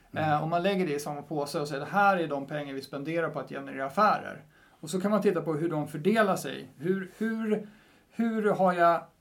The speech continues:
Speaker 2: resursallokerat?
Speaker 1: Mm.
Speaker 2: I förhå-, och stämmer det överens med det faktum att kunderna vill göra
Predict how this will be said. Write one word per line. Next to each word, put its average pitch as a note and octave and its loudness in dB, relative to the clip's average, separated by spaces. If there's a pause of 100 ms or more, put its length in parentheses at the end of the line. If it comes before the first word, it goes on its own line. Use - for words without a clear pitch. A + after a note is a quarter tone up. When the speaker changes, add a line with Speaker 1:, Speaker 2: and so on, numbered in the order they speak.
Speaker 2:
resursallokerat? - -2 (220)
Speaker 1:
Mm. G2 -12
Speaker 2:
I F#3 2
förhå-, F3+ 2 (180)
och F#3 -10 (240)
stämmer F#3 2
det E3+ -2
överens F#3 2
med D3+ -6
det C#3+ -4
faktum D3 -2
att C#3 -4
kunderna D#3 -2
vill C#3 -6
göra C3+ -2